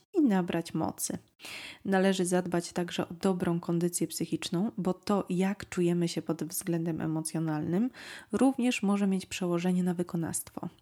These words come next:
Wielu śpiewaków nic nie mówi w dniu przedstawienia. Wycisza się przed spektaklem i zupełnie odcina od zewnętrznego świata.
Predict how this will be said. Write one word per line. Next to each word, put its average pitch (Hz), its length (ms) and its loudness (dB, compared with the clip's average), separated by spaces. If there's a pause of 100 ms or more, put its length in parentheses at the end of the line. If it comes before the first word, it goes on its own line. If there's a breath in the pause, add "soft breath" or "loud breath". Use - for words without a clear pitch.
(260)
Wielu 285 320 8
śpiewaków 208 680 0
nic 247 520 6
nie 202 160 4
mówi 196 380 4
w 190 120 -12
dniu 170 480 2
przedstawienia. - 800 -2 (380 loud breath)
Wycisza 277 600 4
się - 140 -4
przed - 240 -4
spektaklem 165 640 -4
i 254 180 2
zupełnie 247 680 2
odcina - 540 -2
od 165 180 -2
zewnętrznego 170 800 0
świata. - 400 -4